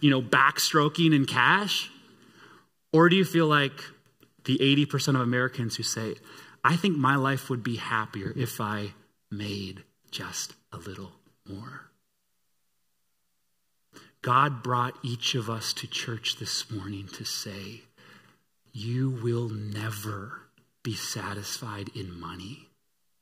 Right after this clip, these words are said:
because you will never feel like you are making enough."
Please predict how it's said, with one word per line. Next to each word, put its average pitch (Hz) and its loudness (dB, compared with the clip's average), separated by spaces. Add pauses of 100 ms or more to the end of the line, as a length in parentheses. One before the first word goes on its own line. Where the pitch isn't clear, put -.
(140)
because 117 -4
you 120 -2
will 107 -6
never 117 -4
feel 120 -6
like 98 -10
you 107 -8
are 95 -8
making 87 -12
enough." - -16